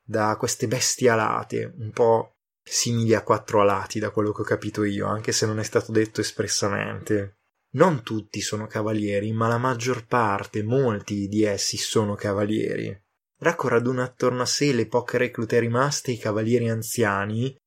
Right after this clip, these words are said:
e cominciano una strenua resistenza contro i demoni.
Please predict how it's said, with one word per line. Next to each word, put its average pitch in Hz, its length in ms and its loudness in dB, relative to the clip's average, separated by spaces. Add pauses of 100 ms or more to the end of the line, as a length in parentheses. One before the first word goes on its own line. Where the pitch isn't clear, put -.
(260)
e - 120 -8
cominciano 131 600 0
una 120 140 -2
strenua 127 580 0
resistenza 110 840 0
contro 110 320 -2
i 107 80 0
demoni. 110 520 -2